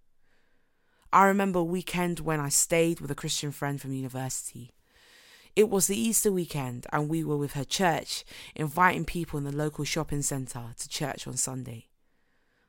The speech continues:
I approached a woman with her daughter and invited her to the service. However, she declined and said that she was no longer interested in church. When I asked her why, she explained that her mother,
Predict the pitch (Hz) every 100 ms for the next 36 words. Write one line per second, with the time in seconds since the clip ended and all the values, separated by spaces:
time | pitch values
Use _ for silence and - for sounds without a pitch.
0 | - 165 175 - 214 214 196 175 196 185
1 | 175 160 151 175 175 - 156 147 - -
2 | - 156 143 165 - 143 147 - 143 -
3 | 156 147 135 120 - - - - _ _
4 | _ _ _ _ - 160 175 165 156 165
5 | 151 - 185 175 151 147 - - - 160
6 | - 175 180 - 180 165 196 220 208 202
7 | 185 - 220 220 170 - 131 - - 123
8 | - 123 - - - _ _ _ _ _
9 | _ _ _ _ _ _ _ - 233 277
10 | - 294 - - 214 190 208 185 160 151
11 | - - - - - _ - - 220 190
12 | - - - 185 190 180 - - - 156
13 | 170 175 175 151 135 135